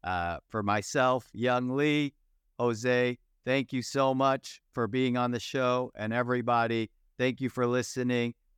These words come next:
Please leave a comment, a review. That's what helps us get amazing guests like Jose on the show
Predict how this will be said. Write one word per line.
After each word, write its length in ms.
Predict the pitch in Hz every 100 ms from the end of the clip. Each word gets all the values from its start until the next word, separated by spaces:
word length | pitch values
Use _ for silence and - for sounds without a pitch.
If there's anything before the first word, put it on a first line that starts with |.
| _
Please 260 | 143 139
leave 200 | 131 143
a 60 | 127
comment, 760 | - 135 131 131 127 127 117
a 120 | 117 110
review. 720 | 117 113 104 120 123 120 117 _ _ _
That's 220 | 120 120
what 140 | 127 107
helps 280 | 131 123
us 160 | 127 113
get 280 | - 117 107 -
amazing 720 | 113 107 113 120 107 120 107
guests 320 | 113 110 -
like 200 | 104 98 -
Jose 540 | 104 98 104 101 98
on 240 | 104 98
the 100 | 95
show 440 | 95 - 98 92